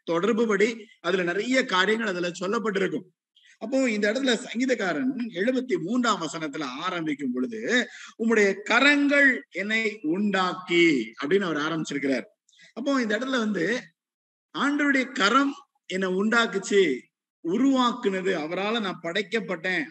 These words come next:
அப்படின்னு சொல்ற ஒரு கருத்து அந்த இடத்துல சொல்ல முடிகிறது. அதே நேரத்துல நான் ஆண்டவரால படைக்கப்பட்டவன், ஆனா நான் எளிமையானவன். நான் அவருடைய கிருபையினால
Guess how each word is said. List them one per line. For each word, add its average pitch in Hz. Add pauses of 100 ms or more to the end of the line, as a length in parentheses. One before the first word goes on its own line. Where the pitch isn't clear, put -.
அப்படின்னு 180
சொல்ற 165 (140)
ஒரு 156
கருத்து 226
அந்த 165
இடத்துல 165
சொல்ல 156
முடிகிறது. 135 (600)
அதே 214
நேரத்துல 196 (280)
நான் 151
ஆண்டவரால 254
படைக்கப்பட்டவன், 165
ஆனா 151
நான் 139
எளிமையானவன். 151 (480)
நான் 143
அவருடைய 156
கிருபையினால 214